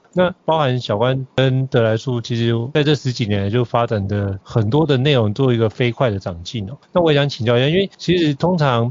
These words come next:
呃，连锁餐饮业，包含自己也有去帮一些连锁餐饮业的客户上课，那大部分大家都会聚焦在就是餐饮如何做成连锁的门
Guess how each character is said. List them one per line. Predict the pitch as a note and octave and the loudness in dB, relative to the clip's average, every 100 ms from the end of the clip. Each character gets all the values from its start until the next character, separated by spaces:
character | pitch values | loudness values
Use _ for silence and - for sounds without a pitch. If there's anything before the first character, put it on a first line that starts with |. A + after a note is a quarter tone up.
| - | -2
呃， | B2+ A#2+ A#2+ | 0 2 2
连 | B2+ D#3 | 2 0
锁 | C3+ | 0
餐 | A#2+ C3+ | 0 0
饮 | |
业， | B2+ B2 | 2 2
包 | C3+ | 2
含 | B2+ G#2 | 0 -2
自 | B2+ | -4
己 | A#2+ | 0
也 | A2 | 2
有 | A2 G2+ F#2+ A2+ | 2 0 -4 -8
去 | - C#3 B2+ | -6 -2 0
帮 | A#2 A#2+ A#2+ | 0 0 0
一 | |
些 | A#2 A#2 | 0 0
连 | A2+ | 0
锁 | A2 | 0
餐 | G2+ A#2+ | 0 -2
饮 | G#2 G2+ | -2 -2
业 | A#2 G#2+ G2 | -2 -2 -2
的 | G#2 G2 F#2+ F#2 | -4 -4 -4 -6
客 | - C3+ | -2 -2
户 | C3 | 0
上 | B2 C#3 F#2+ F2 | -2 -4 -4 -6
课， | - A#2+ A2 - | -6 -6 -6 -4
那 | F#3+ | -2
大 | F#3 | 0
部 | F3+ F#3 | -2 -2
分 | F#3 D3+ | -2 0
大 | D#3+ | 0
家 | D#3 | 2
都 | D#3 | 2
会 | D3+ | 0
聚 | D3+ E3+ C3+ | -2 -4 0
焦 | C3 A#2+ | 2 2
在 | A#2+ B2+ A2 G#2+ - _ _ - | 2 2 0 -4 -10 _ _ -8
就 | |
是 | C3+ C3+ | -4 -4
餐 | - D3 D3 | -2 0 0
饮 | G#2+ | 0
如 | A#2 | 2
何 | A#2 A2+ | 2 0
做 | C#3+ B2+ | 2 0
成 | - A2+ G#2 G#2+ | 0 -2 0 0
连 | A2 A#2 | 0 0
锁 | - A2 | 0 -2
的 | G2 | -2
门 | F#2 F2+ | -4 -6